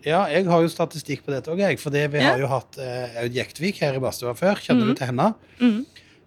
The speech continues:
Speaker 1: Og hun sa at av de som har gruppesex da, med partneren sin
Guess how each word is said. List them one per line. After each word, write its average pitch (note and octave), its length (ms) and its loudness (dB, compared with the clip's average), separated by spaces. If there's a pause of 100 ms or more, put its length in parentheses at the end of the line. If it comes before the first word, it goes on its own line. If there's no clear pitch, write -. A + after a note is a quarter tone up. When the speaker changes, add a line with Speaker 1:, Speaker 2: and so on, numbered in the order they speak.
(200)
Speaker 1:
Og D#3+ 120 2
hun A3+ 200 4
sa A#2 300 -2 (160)
at - 360 2
av F#3 240 4
de F#3 160 0
som F3 440 0 (220)
har E3+ 180 2
gruppesex D3+ 640 -4
da, C#3 100 -2
med C3 240 -2
partneren B2 380 -6
sin G#3+ 240 2